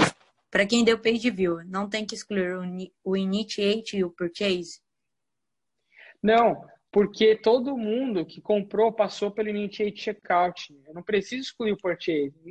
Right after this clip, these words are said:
Speaker 2: É a questão de que não é necessário, tá ligado? Mas se você quiser excluir, você pode excluir. Mas não é necessário. Todo mundo que comprou iniciou o checkout. Se eu só excluir quem iniciou o checkout, tá ok.
Speaker 1: Tá.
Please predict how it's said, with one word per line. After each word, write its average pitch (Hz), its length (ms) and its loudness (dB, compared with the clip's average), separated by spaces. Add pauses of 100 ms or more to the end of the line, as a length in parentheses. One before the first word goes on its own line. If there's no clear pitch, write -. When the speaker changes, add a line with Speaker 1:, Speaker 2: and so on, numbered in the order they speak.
(100)
Speaker 2:
É 214 80 6
a 214 80 2
questão 226 320 -4
de 247 220 -8
que - 120 -20
não 247 140 -4
é 240 80 2
necessário, 220 840 0
tá - 80 -20
ligado? 143 400 -2 (480)
Mas 202 160 -2
se 185 80 -10
você 196 140 -2
quiser 180 220 0
excluir, 208 320 -4
você 262 120 -4
pode 277 280 -8
excluir. 302 420 -6 (240)
Mas 180 180 0
não 202 120 2
é - 20 4
necessário. 226 580 0 (280)
Todo 240 180 2
mundo 262 220 -4
que 262 100 -10
comprou 226 380 -2
iniciou 240 320 -4
o - 20 -8
checkout. 202 560 0 (220)
Se - 100 -8
eu 202 40 -2
só 247 140 0
excluir 247 360 -2
quem 226 140 -6
iniciou 208 280 0
o 185 40 0
checkout, 214 580 0
tá 202 80 2
ok. 220 440 -4 (3250)
Speaker 1:
Tá. 196 240 -10